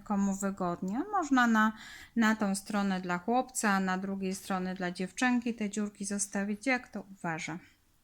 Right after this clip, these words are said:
Także myślę, że to, co mogłam, to przekazałam.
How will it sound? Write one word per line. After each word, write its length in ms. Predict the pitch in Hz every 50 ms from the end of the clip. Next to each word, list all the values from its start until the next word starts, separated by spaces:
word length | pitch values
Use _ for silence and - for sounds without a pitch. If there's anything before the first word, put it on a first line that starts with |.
| _ _ _ _ _ _ _ _ - - - _ -
Także 340 | 214 220 - - 208 202 208 - - - - - - - - - - _ _ _ _ -
myślę, 440 | 214 214 220 226 - - 226 202 196
że 280 | 196 208 196 196 196 190 - - - _ _ _ _
to, 140 | - 226 208
co 200 | 208 - - 202
mogłam, 480 | 196 196 196 208 214 214 202 190 190 196
to 100 | 190 185
przekazałam. 960 | - - - 196 - - 190 185 - - 185 180 175 175 175 175 185 214 233